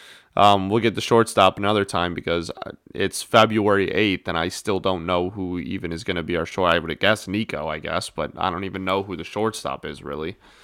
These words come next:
Um, so the, the biggest thing is gonna be what they do with Paredes. I don't understand why he wasn't moved to second base, like, a year ago.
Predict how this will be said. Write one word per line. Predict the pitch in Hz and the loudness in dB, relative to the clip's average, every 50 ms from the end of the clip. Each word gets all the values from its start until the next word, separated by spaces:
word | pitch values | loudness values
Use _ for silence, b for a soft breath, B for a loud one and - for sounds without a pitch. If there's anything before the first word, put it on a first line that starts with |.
| b b b b b b b - | b b b b b b b -4
Um, | 78 82 87 85 82 82 80 69 - _ _ _ _ _ _ _ _ _ _ _ _ _ _ _ _ _ _ _ _ _ _ _ _ _ _ - - _ _ | -2 0 0 0 0 -2 -6 -10 -14 _ _ _ _ _ _ _ _ _ _ _ _ _ _ _ _ _ _ _ _ _ _ _ _ _ _ -20 -20 _ _
so | - - 175 160 151 143 139 139 b b b b b b b b 127 | 4 8 12 12 12 12 10 8 b b b b b b b b 6
the, | 151 151 | 6 6
the | 139 - 156 147 | 6 6 4 8
biggest | 139 175 185 196 208 - | 10 10 12 10 10 8
thing | - 190 180 175 | 8 6 6 6
is | 165 135 | 6 8
gonna | 156 160 156 | 8 6 6
be | 147 143 131 | 6 4 6
what | 120 139 139 | 6 6 6
they | 143 147 | 6 4
do | 131 139 | 6 6
with | 139 131 - | 6 4 4
Paredes. | - - 117 113 110 113 127 139 151 165 - - - _ - | 4 6 8 10 10 10 10 8 4 2 -2 -6 -6 _ 8
I | - 127 139 | 10 10 10
don't | 131 110 98 135 135 143 160 - | 10 10 10 10 10 10 8 6
understand | - 156 151 151 143 131 - - - 127 127 131 123 117 | 4 6 6 6 4 4 2 2 4 6 6 6 6 6
why | 110 104 107 110 113 113 120 120 120 120 123 123 123 127 - _ _ _ _ _ _ _ _ _ _ _ | 6 8 10 10 12 12 12 12 12 10 8 6 4 2 -2 _ _ _ _ _ _ _ _ _ _ _
he | - - - 165 | -2 4 6 10
wasn't | 156 165 156 139 156 147 | 12 12 10 10 8 6
moved | 143 143 147 151 135 | 8 8 8 8 8
to | 143 | 4
second | 135 - - 151 143 135 - 151 135 117 | 2 4 8 8 8 8 6 2 4 8
base, | 131 131 131 135 135 131 - - - - - - - _ _ _ _ _ _ _ _ _ _ _ - | 8 10 10 10 10 8 4 -2 -6 -6 -8 -10 -14 _ _ _ _ _ _ _ _ _ _ _ 4
like, | 127 127 123 117 - - - _ _ - | 8 8 8 8 6 0 -18 _ _ 2
a | - 127 | 4 4
year | 117 107 107 113 127 151 | 6 6 8 8 10 10
ago. | 175 175 175 185 190 214 233 262 - | 10 10 12 12 12 12 10 8 2